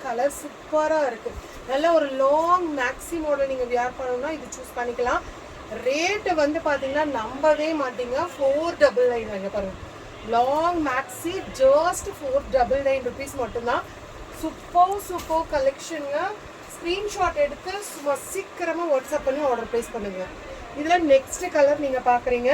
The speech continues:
இதுல வந்து பாத்தீங்கன்னா உங்களுக்கு பிரின்சஸ் கட் கொடுத்துருக்காங்க. இந்த கட்டுக்கு பேர் பிரின்சஸ் கட்டு. நம்மளுக்கு பாடி ஃபிட் வந்து நல்லா இருக்கும். பேக் சைடு வந்து பாத்தீங்கன்னா இந்த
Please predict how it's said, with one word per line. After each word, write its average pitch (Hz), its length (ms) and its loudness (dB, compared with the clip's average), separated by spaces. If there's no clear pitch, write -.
இதுல 311 200 2
வந்து 349 200 0
பாத்தீங்கன்னா 339 340 2
உங்களுக்கு 339 240 -6
பிரின்சஸ் 330 460 -6
கட் - 180 -4
கொடுத்துருக்காங்க. 202 560 -6
இந்த 226 100 -6
கட்டுக்கு 277 340 -8
பேர் 285 200 -6
பிரின்சஸ் 262 480 -14
கட்டு. 254 240 -8
நம்மளுக்கு 302 380 0
பாடி 311 340 8
ஃபிட் 330 180 -8
வந்து 311 200 -2
நல்லா 214 240 -2
இருக்கும். - 260 -10
பேக் 285 280 0
சைடு 330 240 0
வந்து 294 180 0
பாத்தீங்கன்னா 294 380 -2
இந்த 277 120 2